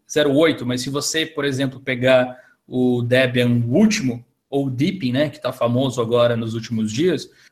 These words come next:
você vai ter a versão dezesseis zero quatro, acho que é alguma coisa assim, que ela é uma versão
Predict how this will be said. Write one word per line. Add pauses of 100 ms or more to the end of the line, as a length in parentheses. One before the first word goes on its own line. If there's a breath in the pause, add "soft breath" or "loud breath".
você
vai
ter
a
versão
dezesseis
zero (120)
quatro,
acho
que
é
alguma
coisa
assim, (360)
que
ela
é
uma
versão